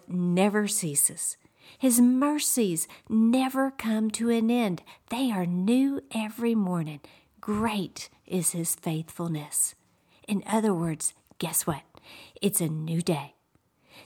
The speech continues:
This is another day with another chance. We gotta make a decision to own it, to run it, to be present in it, because what we do every day matters.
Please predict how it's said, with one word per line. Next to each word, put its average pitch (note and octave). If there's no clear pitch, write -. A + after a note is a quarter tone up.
This B3
is G#3+
another E3+
day F#3
with E3+
another E3+
chance. D#3
We C4+
gotta A#3
make F#3+
a C4
decision G3
to -
own B3
it, -
to A#3+
run A#3
it, -
to B3+
be A#3+
present A3+
in G#3
it, -
because A#3
what B3
we E4
do G#3
every F#3
day F#3
matters. A#3